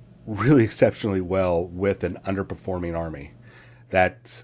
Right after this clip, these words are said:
that shows you the, the type of person that you are dealing with, the, the quality of his understanding of the game, tactics, and strategy. So please jump over there. I'll put a link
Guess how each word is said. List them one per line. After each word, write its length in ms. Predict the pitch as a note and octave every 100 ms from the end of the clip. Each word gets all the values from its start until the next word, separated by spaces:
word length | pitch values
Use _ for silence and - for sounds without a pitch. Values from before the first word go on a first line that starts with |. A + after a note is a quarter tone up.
| - -
that 200 | F#2 -
shows 400 | - G2+ F#2 F#2+
you 360 | F#2 F2+ F2
the, 300 | F2 E2+ - -
the 120 | F#2
type 320 | - G#2+ F2+
of 180 | E2 _
person 380 | - A2 - F2
that 180 | E2 -
you 100 | F2
are 80 | E2
dealing 340 | F2+ F2 E2+
with, 140 | F2
the, 140 | E2+ D#2+ -
the 100 | E2+
quality 960 | - - - G#2+ G2+ G2+ - F2 E2 D#2+ - - -
of 80 | F2
his 140 | F2
understanding 500 | F#2+ F2 - F2+ E2
of 80 | D#2+
the 80 | D#2
game, 560 | D2+ F#2 F#2 F2+ F2 F#2+ _
tactics, 460 | F2 E2 F2 E2+
and 100 | E2
strategy. 540 | D#2+ E2 D2 C#2+ - - _ - - -
So 300 | - A2 G#2+
please 340 | G#2 F3 E3+ D#3+
jump 260 | F3 D3
over 160 | D3+ C#3+
there. 240 | C#3+ C#3
I'll 80 | A#2
put 580 | - - - G3+ - - - _ -
a 140 | A#2
link 640 | A2 A2+ B2+ D#3+ - -